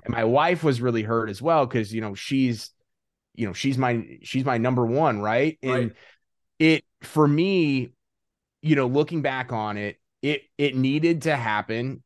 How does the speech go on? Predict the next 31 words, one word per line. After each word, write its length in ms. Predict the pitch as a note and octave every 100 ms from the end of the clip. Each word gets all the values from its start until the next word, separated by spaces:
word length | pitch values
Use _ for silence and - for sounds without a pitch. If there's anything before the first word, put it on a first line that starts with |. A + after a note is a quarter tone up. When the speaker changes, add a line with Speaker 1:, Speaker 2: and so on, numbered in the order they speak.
| -
Speaker 1:
and 120 | B2+
I'm 160 | A2+ A2+
glad 380 | A2 C#3 D#3+ D3
that 140 | C3
it 200 | A#2 G#2
did 280 | A2+ A2+ G#2+
because 340 | G#2+ - A#2
it 80 | C3+
has 180 | C#3+ A2+
made 280 | A#2 A#2+ A#2
me 200 | A#2 A2+
into 140 | A2
the 80 | G2+
person 420 | - A2+ - G#2+
that 140 | G#2+
I 80 | G#2
am 280 | G2+ G#2+ G#2
today 540 | - F#2+ G2 G2+ A#2+
and 180 | G#2+ G2+
dealing 360 | G#2 A#2 B2 A#2
with 160 | A2
so 240 | - - F3
many 200 | F3+ B2+
things 320 | B2 C3 B2
that 100 | A2+
are 60 | G2+
so 180 | B2+
much 200 | A#2+ G#2+ -
bigger 300 | F#2+ G2 A2+
than 160 | A#2+ B2+
that. 280 | C#3 C#3+